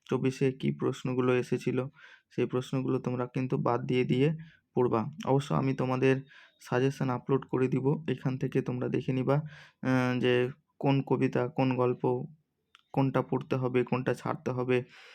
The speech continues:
সেটা তোমাদের আমি সুন্দর করে সাজেশন করে দিব। আর সেই প্রশ্নগুলো তোমরা পড়বা, আর আশা করছি তোমরা কমন পেয়ে যাবা। তো দেখে নাও বড় প্রশ্নগুলো কী ছিল এবারের।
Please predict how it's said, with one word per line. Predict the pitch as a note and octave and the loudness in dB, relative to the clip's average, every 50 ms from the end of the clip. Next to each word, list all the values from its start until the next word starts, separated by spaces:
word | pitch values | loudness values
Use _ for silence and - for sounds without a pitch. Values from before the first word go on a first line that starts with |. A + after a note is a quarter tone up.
| - - _ _ | -20 -20 _ _
সেটা | - - B2+ C3+ | -4 -2 0 0
তোমাদের | B2+ - B2+ B2+ B2+ B2 C3+ C3+ C#3 D#3 D#3+ - - _ _ - | 0 0 0 -2 0 2 2 0 0 -2 -6 -14 -20 _ _ -8
আমি | - B2+ C3 C3 C3 C3 - - | -4 0 2 2 2 0 -2 -4
সুন্দর | - - C#3 B2+ B2+ B2+ C3+ | -4 -4 -4 -2 -2 -2 -2
করে | - - - C#3 | 0 -2 -2 -2
সাজেশন | D3 - A#2+ A#2+ B2 B2+ - B2+ B2+ | -2 -2 -2 -2 -2 -2 -4 -6 -4
করে | C3 B2 B2 B2 | -2 -2 0 0
দিব। | C3 C3 C3+ C3 | 0 0 0 0
আর | B2 | -2
সেই | D3 - B2 | -2 -4 -6
প্রশ্নগুলো | - - C3 B2+ - C3 B2+ B2+ B2+ B2+ B2+ | -4 -4 -6 -6 -4 -4 -4 -2 -2 -2 -2
তোমরা | - C3 B2+ B2 A#2+ | -2 -4 -4 -4 -6
পড়বা, | - - C3 B2 C3+ D3+ D#3+ D#3+ D#3 - - - - - _ - | -2 -2 0 2 4 4 4 4 2 -2 -12 -20 -20 -20 _ -6
আর | - A2+ A#2+ A2+ | -2 0 2 2
আশা | A#2 B2 C#3+ - D#3 | 2 0 0 0 0
করছি | C#3+ C3+ - - - B2 | 0 0 -2 -2 -4 -6
তোমরা | - B2 B2 B2 B2 A#2+ A#2+ C#3+ _ _ _ _ _ _ - | -4 -4 -2 0 0 0 0 -2 _ _ _ _ _ _ -4
কমন | B2 B2 B2 B2 B2 | -2 0 0 0 -2
পেয়ে | - B2 A#2+ | -2 -2 -2
যাবা। | A#2+ A#2+ A#2 A#2 B2+ - - | -2 -4 -4 -6 -8 -6 -2
তো | - A#2+ A#2+ C#3 - _ _ _ _ _ - - - | -2 -2 -2 -2 -8 _ _ _ _ _ -20 -10 -6
দেখে | - - B2+ - C#3+ C3+ | -2 -2 -2 0 0 0
নাও | C3+ C3+ C3+ C3 | 2 0 0 0
বড় | B2+ A#2+ A#2+ B2+ | 0 0 0 0
প্রশ্নগুলো | C3+ C#3 C3 C3 - C3+ B2+ B2+ B2+ B2+ B2+ | 0 -2 -4 -4 -4 -6 -4 -2 -2 -2 -2
কী | B2+ C3 C3 | -2 -6 -8
ছিল | - - C3 B2+ B2+ B2+ C3 _ - - - _ _ - | -4 -4 0 0 0 -2 -2 _ -16 -20 -20 _ _ -6
এবারের। | - A#2+ B2+ B2+ A#2+ B2+ B2 | -2 0 0 2 2 2 0